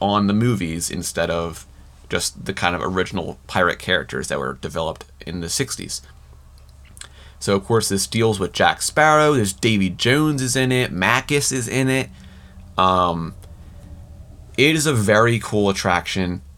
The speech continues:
Um, it is called Battle for the Sunken Treasure. I recommend you go watch, like, a video of it on YouTube. It is such a good ride. Um, and then the land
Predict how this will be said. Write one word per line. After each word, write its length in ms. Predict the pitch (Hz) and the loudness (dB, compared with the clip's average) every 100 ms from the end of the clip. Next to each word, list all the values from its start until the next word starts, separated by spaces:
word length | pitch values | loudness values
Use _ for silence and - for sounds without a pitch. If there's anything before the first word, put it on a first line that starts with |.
| - - - | -20 -20 -2
Um, 240 | 87 85 | 2 2
it 60 | 90 | 0
is 80 | 95 | -2
called 360 | - 127 117 | 0 0 2
Battle 320 | 101 104 113 117 | 2 4 4 0
for 160 | - | -2
the 80 | 101 | -4
Sunken 380 | 98 98 95 92 | 0 0 0 -2
Treasure. 560 | - 78 85 85 85 - - - - | -2 -2 -2 -2 -4 -8 -20 -20 -4
I 160 | 85 95 | 2 2
recommend 640 | 98 135 135 131 135 120 | 4 2 2 2 2 2
you 100 | 139 | 2
go 260 | 123 139 131 | 4 4 4
watch, 640 | 110 95 95 104 117 - | 4 4 6 6 4 -2
like, 180 | 101 101 | -2 0
a 100 | 95 | 0
video 420 | 95 95 104 110 | 0 0 4 2
of 240 | 107 117 127 | 4 0 0
it 160 | 131 - | -2 -2
on 220 | 101 95 | 0 0
YouTube. 580 | 104 117 127 123 127 120 - - - - | 0 -2 -2 -2 -4 -6 -16 -20 -20 -6
It 100 | 127 | 0
is 180 | 127 113 | 2 2
such 580 | - - - 190 190 - - | 0 0 2 2 2 -4 -2
a 100 | 123 | -2
good 560 | 98 131 131 131 98 | -2 2 4 4 2
ride. 500 | 104 98 92 95 104 - - - - | 4 4 4 2 -2 -10 -20 -12 -2
Um, 300 | 95 95 98 | 2 2 2
and 180 | 104 104 | 0 0
then 100 | 104 | 2
the 120 | 104 | 2
land 480 | 98 113 127 131 | 2 2 2 0